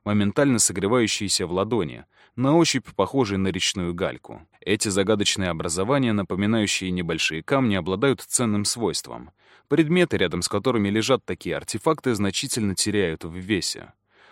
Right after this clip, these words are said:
Одну из антрацитовых капель я сунул в кармашек своего рюкзака. Другие раздал охотникам, посоветовал поступить так же. Теперь мой рюкзак весил в несколько раз меньше.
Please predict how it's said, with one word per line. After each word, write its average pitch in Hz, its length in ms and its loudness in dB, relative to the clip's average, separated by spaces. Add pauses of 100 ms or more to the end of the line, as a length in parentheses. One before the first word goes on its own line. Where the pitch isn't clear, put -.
Одну 87 320 2
из 98 140 2
антрацитовых 92 680 -2
капель 110 340 0
я 82 120 -2
сунул 110 340 0
в - 120 -12
кармашек 98 480 -2
своего 98 400 -2
рюкзака. 90 640 -4 (340)
Другие 135 400 2
раздал 92 360 2
охотникам, 98 600 -4 (160)
посоветовал 104 640 0
поступить - 520 -10
так 76 220 -2
же. - 200 -10 (680)
Теперь 120 360 0
мой 107 200 2
рюкзак 87 440 0
весил 104 360 0
в 87 80 -2
несколько 101 460 -2
раз 80 220 -4
меньше. - 540 -8